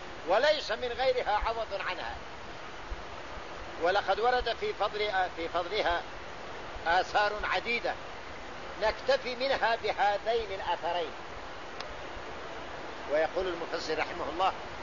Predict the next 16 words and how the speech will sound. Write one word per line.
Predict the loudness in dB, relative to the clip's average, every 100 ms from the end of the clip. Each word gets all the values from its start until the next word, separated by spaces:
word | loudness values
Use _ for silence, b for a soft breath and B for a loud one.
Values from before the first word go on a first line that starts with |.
| -2
"لقد | -2 2 2
ورد | 4 4 4 0 0
في | 2 2
آثارها، | 2 2 2 2 0 -2 -8 -8 -10 -10 -10 -6 0
في | 2 2
أسرارها | 4 6 6 6 4 0
معاني | 2 4 2 0 0
كثيرة | -2 -2 -2 0 0 -2 -6 -10 -10 -10 -10 0
وآثار | 4 6 6 6 4 4 0
كثيرة، | -2 -2 -4 0 0 0 -6 -2
ولكن | 0 2 2 0 -4
نكتفي | -4 -2 -4 -4 -4
بآثرين." | -4 -2 -4 -4 -4 -6 -8 -8 -10 -10 -10 -10 -8 -8 -8 -8 -8 -8 -8 -8 -8 -8 -8 -8 -8 -8 -8 -8 -8 -8 -8 -8 -8 -8 -8 -8 -8 -8 -8 2 6
نقل | 6 6 6
عن | 6 2
ابن | 0 0